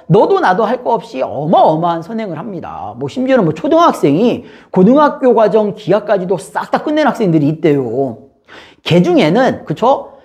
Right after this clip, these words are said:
그 내용들을 잘 이해하고 쓸 수 있는 학생들도 아주 소수가 있습니다. 그러니까 심화까지는 아니지만은 어느 정도의 심화까지 가려고 하는 학생들도, 그리고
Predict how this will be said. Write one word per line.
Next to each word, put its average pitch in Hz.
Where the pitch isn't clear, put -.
그 -
내용들을 233
잘 170
이해하고 180
쓸 294
수 269
있는 185
학생들도 185
아주 214
소수가 202
있습니다. 127
그러니까 180
심화까지는 294
아니지만은 156
어느 254
정도의 240
심화까지 240
가려고 202
하는 214
학생들도, 151
그리고 262